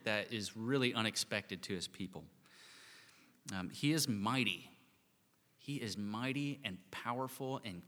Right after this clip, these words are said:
kingly, but he comes with meekness. He comes with gentleness. Um, he reserves and restrains his strength. Um, he's the Most High, but he comes lowly.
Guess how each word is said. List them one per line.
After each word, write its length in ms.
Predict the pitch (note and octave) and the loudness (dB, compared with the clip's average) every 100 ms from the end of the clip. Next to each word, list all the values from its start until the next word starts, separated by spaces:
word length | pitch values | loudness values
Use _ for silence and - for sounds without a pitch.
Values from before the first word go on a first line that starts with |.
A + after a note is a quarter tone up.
| - | -10
kingly, 600 | - B2 C#3 D3+ F3 E3+ - - _ _ _ _ _ - - _ | -2 0 0 -2 -4 -10 -18 -20 _ _ _ _ _ -20 -20 _
but 180 | G#2 A#2 | -4 0
he 120 | A#2+ | 0
comes 480 | B2+ - C3+ C3+ B2 | -2 0 2 4 2
with 220 | G#2+ G2 | -2 -4
meekness. 800 | F2+ G2 G#2 - - - - - - _ _ _ _ | -4 -2 -4 -8 -14 -4 -4 -4 -10 _ _ _ _
He 100 | A#2 | -12
comes 420 | - B2+ C3 B2 | -4 0 2 2
with 160 | G#2+ F2+ | 0 -2
gentleness. 920 | F#2+ G#2+ B2 F#2+ E2+ E2 - - - - - - - - | 2 2 4 0 -4 -6 -4 -4 -4 -12 -20 -16 -14 -8
Um, 200 | G#2 G2+ | -4 -2
he 120 | G#2 | 0
reserves 640 | B2 A2+ F#2+ B2 C3 C#3+ B2 | 0 2 2 4 6 6 4
and 160 | B2 | 2
restrains 800 | G2+ - - B2 A#2 A2+ A2+ - - - | 2 2 2 2 4 2 0 -4 -6 -8
his 140 | G#2 | 0
strength. 800 | - - - A2 F#2+ - - - - - - - - - - - | 0 0 0 2 2 0 -10 -16 -20 -20 -20 -20 -20 -20 -12 -6
Um, 160 | F2+ | -6
he's 300 | F#2 D3 D#3 | -2 0 4
the 80 | C#3+ | 8
Most 380 | B2 B2+ B2 - | 10 10 6 4
High, 200 | B2+ A2+ | 8 8
but 160 | F#2+ | 8
he 160 | - C#3+ | 2 0
comes 380 | C#3+ A#2 A2 - | 0 0 0 -2
lowly. 580 | G2 A#2 B2 F#2+ E2+ | 0 2 2 0 -4